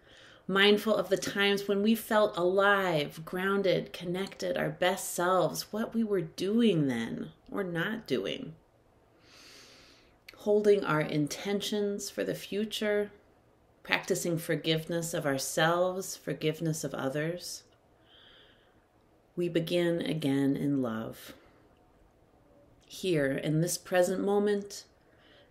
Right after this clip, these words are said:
in this body, in this life, knowing ourselves loving and beloved, connected to the family of all humanity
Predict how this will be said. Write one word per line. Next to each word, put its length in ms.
in 160
this 180
body, 680
in 120
this 260
life, 680
knowing 440
ourselves 760
loving 720
and 480
beloved, 680
connected 600
to 100
the 120
family 580
of 240
all 320
humanity 960